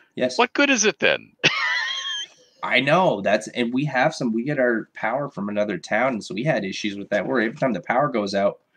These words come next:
Speaker 1: it happened at the beginning of the winter, and we were, you know, I've got three kids. We just had a newborn in October. I'm thirty-eight, by the way. So my kids are sixteen, eleven, and a newborn. Okay.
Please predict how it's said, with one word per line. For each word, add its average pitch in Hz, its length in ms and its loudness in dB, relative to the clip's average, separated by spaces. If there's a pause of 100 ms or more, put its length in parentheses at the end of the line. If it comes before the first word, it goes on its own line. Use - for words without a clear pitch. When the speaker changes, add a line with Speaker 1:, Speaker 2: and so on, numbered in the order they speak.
(200)
Speaker 1:
it 110 140 -2
happened 135 360 2
at - 80 -2
the 92 60 -8
beginning 107 440 -4
of 92 60 -4
the 87 60 -6
winter, 117 380 -2
and 90 100 -6
we 95 120 -8
were, 92 320 -4 (500)
you 101 100 -4
know, 90 220 -2
I've - 140 0
got - 260 -4
three 117 180 -4
kids. 117 520 0 (220)
We - 120 -6
just 113 160 -6
had 113 160 4
a 95 60 0
newborn 110 400 0
in 95 80 -4
October. 95 460 0
I'm 117 160 2
thirty-eight, 104 540 0
by - 120 -4
the 82 80 -12
way. 85 300 -10
So - 160 -8
my 95 80 -2
kids 101 280 0
are 80 40 -8
sixteen, 107 600 -6
eleven, 95 580 -2 (120)
and 82 340 -12
a - 40 -8
newborn. 92 400 -8 (440)
Okay. 98 340 0